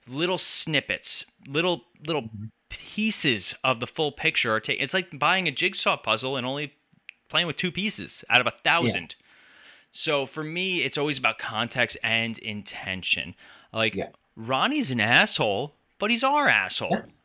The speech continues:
Speaker 1: He's never inten-
Speaker 2: Exactly.
Speaker 1: but he's never intentionally going to hurt somebody, whether it's with his words or with his hands.
Speaker 2: Yep.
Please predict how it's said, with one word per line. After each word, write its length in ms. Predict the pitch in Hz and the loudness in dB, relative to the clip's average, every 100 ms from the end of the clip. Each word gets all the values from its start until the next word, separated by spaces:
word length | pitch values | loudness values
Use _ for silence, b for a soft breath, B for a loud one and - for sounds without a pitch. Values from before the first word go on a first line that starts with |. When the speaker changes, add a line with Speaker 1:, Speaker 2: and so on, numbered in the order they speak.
| _ _ | _ _
Speaker 1:
He's 220 | 180 185 | -4 4
never 200 | 220 208 | 6 6
inten- 120 | 190 | 6
Speaker 2:
Exactly. 520 | 117 143 254 233 - 82 B B | 4 4 4 2 -2 -12 B B
Speaker 1:
but 100 | - | 4
he's 120 | 175 180 | 4 4
never 200 | 208 190 | 4 4
intentionally 720 | 156 - 185 180 - 147 127 | 2 -2 -2 0 0 0 -2
going 300 | 110 131 120 | 0 0 4
to 60 | |
hurt 360 | 92 - 165 - | 2 4 -2 0
somebody, 640 | - 101 101 104 104 104 - | -4 -4 0 4 4 2 0
whether 220 | 117 110 | 0 2
it's 120 | 107 - | 0 -4
with 140 | 117 | -2
his 160 | 143 131 | -2 -2
words 440 | 131 123 135 151 | 0 2 0 -2
or 180 | - 123 | -2 0
with 140 | 117 | -2
his 160 | 139 139 | -4 -2
hands. 540 | 139 113 110 147 - - _ _ b b b b b | -2 0 -2 -4 -8 -12 _ _ b b b b b
Speaker 2:
Yep. 240 | 101 98 | -2 -2